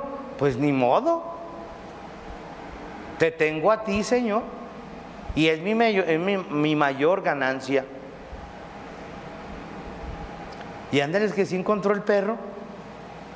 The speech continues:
sí lo encontró. Y a veces como le digo,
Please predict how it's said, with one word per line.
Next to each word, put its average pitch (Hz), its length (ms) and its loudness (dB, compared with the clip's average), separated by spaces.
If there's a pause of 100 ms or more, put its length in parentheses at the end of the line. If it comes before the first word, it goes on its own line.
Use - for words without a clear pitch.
(160)
sí 165 140 4
lo 175 100 4
encontró. 214 520 2 (840)
Y 139 60 6
a 151 60 8
veces 175 180 6
como 196 180 4
le 185 100 6
digo, 165 200 4